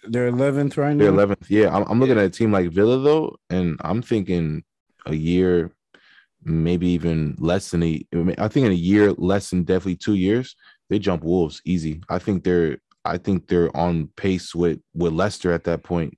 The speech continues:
Speaker 2: even possibly beating out Leicester
Speaker 3: Yeah.
Speaker 2: in, in, in those
Speaker 3: Yeah.
Speaker 2: spots. I, I think this Villa team is, is a team to be on the lookout for in, in the next couple of years. Absolutely.
Speaker 1: Yeah.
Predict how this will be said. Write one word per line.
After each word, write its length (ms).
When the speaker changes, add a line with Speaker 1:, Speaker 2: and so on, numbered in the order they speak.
Speaker 2:
even 540
possibly 400
beating 300
out 160
Leicester 340
Speaker 3:
Yeah. 80
Speaker 2:
in, 80
in, 160
in 160
those 180
Speaker 3:
Yeah. 60
Speaker 2:
spots. 340
I, 220
I 120
think 200
this 140
Villa 240
team 220
is, 180
is 160
a 60
team 400
to 100
be 220
on 80
the 60
lookout 340
for 180
in, 80
in 100
the 80
next 260
couple 200
of 60
years. 200
Absolutely. 580
Speaker 1:
Yeah. 240